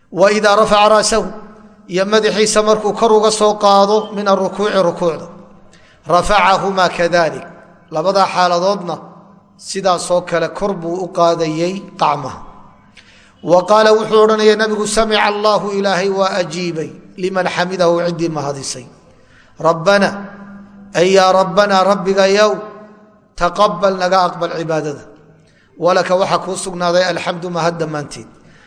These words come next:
Wa kaana, waa ahaa nabigu calayhi salaatu wasalaam, laa yafcalu, midaan samayn, daalika, arrinkaas oo qacmaha kor in loo taaga ah,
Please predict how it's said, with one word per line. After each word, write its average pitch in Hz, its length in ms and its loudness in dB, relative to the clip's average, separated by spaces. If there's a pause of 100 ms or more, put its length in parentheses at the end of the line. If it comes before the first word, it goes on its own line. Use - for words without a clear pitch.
(220)
Wa - 120 -2
kaana, 190 300 2
waa 190 160 6
ahaa 180 100 4
nabigu 180 240 -2
calayhi 175 280 2
salaatu 165 440 -2
wasalaam, 160 440 -2 (500)
laa 175 260 2
yafcalu, 180 440 -2
midaan 185 280 -4
samayn, 160 380 -6 (540)
daalika, 180 640 0 (520)
arrinkaas 180 600 -2 (160)
oo 175 120 -2
qacmaha 180 460 0
kor 208 160 -4
in 208 160 -8
loo 196 140 -2
taaga 185 340 2
ah, 151 160 -4